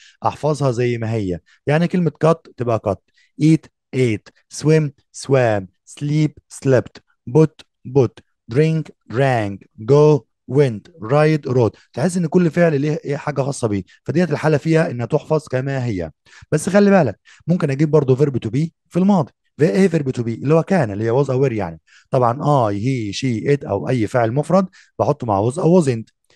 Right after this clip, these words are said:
We، they، you أو أي فاعل جمع بحطه مع were أو weren't. تمام؟ نشوف المثال كده.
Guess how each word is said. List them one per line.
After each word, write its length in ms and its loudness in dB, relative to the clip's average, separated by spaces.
We، 380 2
they، 420 2
you 140 2
أو 240 -4
أي 180 -4
فاعل 300 0
جمع 220 -2
بحطه 280 -2
مع 280 -2
were 360 0
أو 340 -4
weren't. 520 -4
تمام؟ 380 -6
نشوف 200 2
المثال 260 0
كده. 360 0